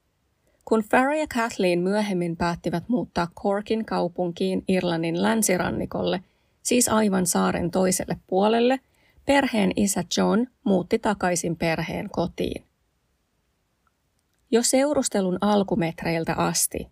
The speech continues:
Farah pahoinpiteli ja raiskasi Kathleenin useita kertoja. Kathleen joutui sairaalaan tiettävästi kolme kertaa pahoinpitelyjen seurauksena, muun muassa murtuneiden kylkiluiden takia.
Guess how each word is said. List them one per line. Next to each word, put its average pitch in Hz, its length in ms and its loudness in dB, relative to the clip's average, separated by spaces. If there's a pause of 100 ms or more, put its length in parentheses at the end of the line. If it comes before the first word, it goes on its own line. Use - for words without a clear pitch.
Farah 247 420 2
pahoinpiteli 180 840 0
ja 175 120 0
raiskasi 170 500 -2
Kathleenin 165 640 -4
useita - 520 -4
kertoja. 170 540 -4 (960)
Kathleen 262 460 2
joutui 190 420 0
sairaalaan 185 720 0
tiettävästi 185 760 -2
kolme 220 380 0
kertaa 170 540 -2
pahoinpitelyjen 170 880 -2
seurauksena, - 760 -4 (340)
muun 180 240 6
muassa 190 360 0
murtuneiden 175 760 0
kylkiluiden - 760 -4
takia. - 460 -4